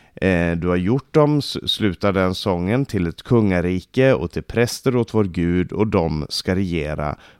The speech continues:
på jorden." Det är vers tio. Eh, så vi har sett sången då gå från de fyra till de tjugofyra, till en gemensam sång av de fyra och de tjugofyra.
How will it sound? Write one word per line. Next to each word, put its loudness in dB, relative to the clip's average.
på 0
jorden." 0
Det 2
är 4
vers -8
tio. 4
Eh, 8
så 0
vi 8
har 8
sett 2
sången 4
då 4
gå 2
från 0
de -2
fyra 4
till -4
de -4
tjugofyra, 2
till 4
en 4
gemensam 4
sång 4
av 0
de 2
fyra 4
och -4
de 2
tjugofyra. 0